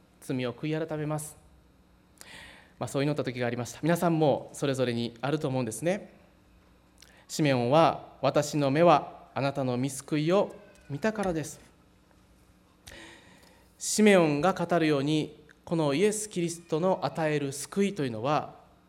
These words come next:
シメオンが万民の前に与えられた救いと言っているように、すべての人に、世界中すべての人に告げられた、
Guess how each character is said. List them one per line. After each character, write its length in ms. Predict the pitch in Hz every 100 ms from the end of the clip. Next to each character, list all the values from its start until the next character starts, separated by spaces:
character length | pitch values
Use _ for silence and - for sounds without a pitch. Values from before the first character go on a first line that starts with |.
| _ _ _ _ _ - -
シ 120 | -
メ 80 | 160
オ 60 | 135
ン 120 | 127
が 320 | 160 147 107
万 340 | 165 220 262 254
民 240 | 240 233
の 120 | 226
前 280 | 214 214 190
に 140 | 165 -
与 320 | 151 196 190
え 20 |
ら 120 | 190
れ 80 | 180
た 100 | 156
救 280 | - - 196
い 80 | 196
と 280 | - -
言 60 | 139
っ 20 |
て 140 | 139 143
い 40 |
る 60 | 123
よ 60 |
う 20 |
に、 280 | 113 127 - - - - - -
す 260 | - -
べ 140 | 320 285
て 180 | - 240
の 120 | 190
人 220 | - 180
に、 200 | 123 - - - _ - _
世 220 | - 226
界 340 | 233 277 277 240
中 180 | 240 226
す 160 | -
べ 100 | 240
て 120 | 233
の 100 | 214
人 180 | 190 196
に 340 | 185 143 - - - _
告 240 | - 175
げ 40 | 170
ら 100 | 156
れ 120 | 113
た、 240 | - 117